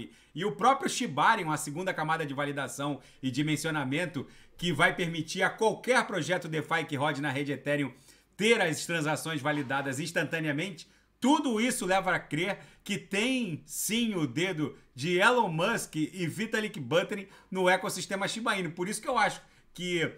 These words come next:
com, é, embarcar nesse, né, nesse, nessa altcoin, que é o token de governança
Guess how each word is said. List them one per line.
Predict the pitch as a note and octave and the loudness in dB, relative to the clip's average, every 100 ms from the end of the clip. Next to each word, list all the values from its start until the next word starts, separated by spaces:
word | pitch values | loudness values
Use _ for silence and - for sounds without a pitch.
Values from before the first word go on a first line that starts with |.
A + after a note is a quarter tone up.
| - - - | -16 -20 -4
com, | F3 E3 D#3+ | -2 -2 0
é, | D3 D#3 C3+ B2+ | 0 0 -2 -4
embarcar | E3+ D#3 D#3+ - - G3+ C4 F#3 | -2 4 4 4 2 6 6 4
nesse, | D3+ D#3+ B3 C4 - G3 E3+ B2+ - - - | 0 2 2 2 -2 -2 -2 -2 -6 -18 -6
né, | C#3+ F3+ | -2 -2
nesse, | D#3+ F3 A3+ - D3 | 0 -2 -2 -4 -2
nessa | F3 A3 G3+ | 0 2 0
altcoin, | F3+ D#3 - E3 E3+ A#2 - | 0 -4 -2 0 0 -4 -8
que | D3 G#3+ | -8 -2
é | G3+ G3 F#3 | 2 2 2
o | C#3+ | 0
token | - G3 G3+ D#3 | 2 0 0 -2
de | |
governança | C3+ D3+ C#3 A#2 D3+ D3+ G#2+ | 0 -2 -2 -2 -4 -4 -8